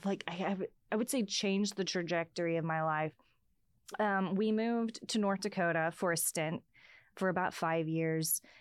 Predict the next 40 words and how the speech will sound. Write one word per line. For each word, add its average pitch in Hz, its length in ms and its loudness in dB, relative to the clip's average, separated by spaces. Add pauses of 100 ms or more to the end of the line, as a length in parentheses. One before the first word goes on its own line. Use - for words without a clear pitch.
(140)
And 185 140 2
the 185 40 0
first 208 360 0
year 190 160 2
that 180 160 2
we 180 140 2
were 175 180 2
there, 165 420 4
we, 175 300 0 (180)
we 180 220 0
did 170 140 0
a 170 80 2
lot 165 160 2
of 160 100 -2
bird 160 240 2
hunting. 160 480 0 (420)
And 175 140 0
I 175 100 2
remember 175 640 2
shooting 185 520 2
my 175 240 2
first 170 460 0
pheasant. 160 460 0
And 170 80 -2
this 170 140 0
is 208 180 0
a 214 40 -2
story 170 480 0
I - 20 0
love 160 300 0
to 160 100 -4
tell, 127 500 -2 (540)
um, 165 380 0
'cause 170 160 0
it 175 40 -2
was 170 120 -2
so 196 380 2
impactful 160 760 -2
for 165 180 -4
me. 160 440 0